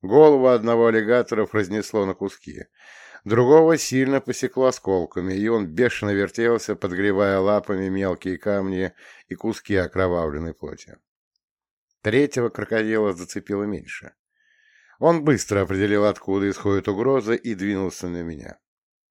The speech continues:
Поймав его в перекрёстье откидного прицела, я снова потянул спусковой рычаг. Пламя рассекло темноту, и ещё один взрыв превратил его голову в кровавое месиво.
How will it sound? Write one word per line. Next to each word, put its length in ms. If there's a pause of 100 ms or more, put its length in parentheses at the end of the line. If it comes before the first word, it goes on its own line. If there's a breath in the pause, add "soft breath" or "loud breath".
(640)
Поймав 520
его 180
в 80
перекрёстье 640
откидного 540
прицела, 640 (420 loud breath)
я 220
снова 520
потянул 520
спусковой 560
рычаг. 520 (1160)
Пламя 440
рассекло 580
темноту, 680
и 140
ещё 520
один 280
взрыв 420
превратил 560
его 180
голову 400
в 80
кровавое 540
месиво. 580